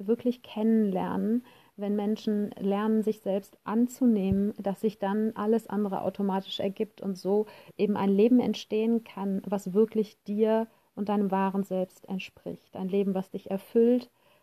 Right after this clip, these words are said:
was deinen Werten entspricht, was dir Spaß macht, was dir Freude macht und was vor allen Dingen das Geschenk, von dem ich weiß, dass du das mitgebracht hast hier auf diese,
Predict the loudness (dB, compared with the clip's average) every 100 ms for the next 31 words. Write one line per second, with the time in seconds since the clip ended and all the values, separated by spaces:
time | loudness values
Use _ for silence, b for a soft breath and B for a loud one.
0 | b -10 -8 -4 -2 0 2 2 2 0
1 | 0 -2 -8 -8 -6 -6 _ -18 -10 -4
2 | -4 -2 -6 -4 -6 -2 -2 -2 -2 -4
3 | -4 -6 -4 -6 -4 -2 0 0 -2 -4
4 | -6 -4 -6 -10 -8 -4 0 0 0 -2
5 | -4 b b b -8 -6 -4 0 2 2
6 | 0 0 0 0 2 2 2 -2 -2 0
7 | 2 2 2 -2 -2 -8 -10 -8 -8 -8
8 | -6 -6 -6 -6 -8